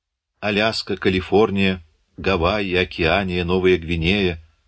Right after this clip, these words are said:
Огненная земля, Антарктика, где только не побывали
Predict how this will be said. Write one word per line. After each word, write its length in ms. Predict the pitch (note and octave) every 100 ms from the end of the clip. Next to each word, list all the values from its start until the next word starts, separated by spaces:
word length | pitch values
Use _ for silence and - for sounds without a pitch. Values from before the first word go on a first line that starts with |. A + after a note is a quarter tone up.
| _ _ _
Огненная 540 | - G#2 F#2 G#2+ G#2 G#2
земля, 640 | F#2+ G2 D#2 E2+ F#2 - _ _ _ _ _ -
Антарктика, 1000 | F#2+ G#2 F#2 G2+ A2+ - G2 - E2+ C2 _ _ _ _ _ _
где 360 | D#2+ D#2+ - D#3+
только 520 | - D3+ C#3+ - C3
не 160 | A#2 A#2
побывали 840 | A2 F#2+ G2 F2 A2 G#2 F#2+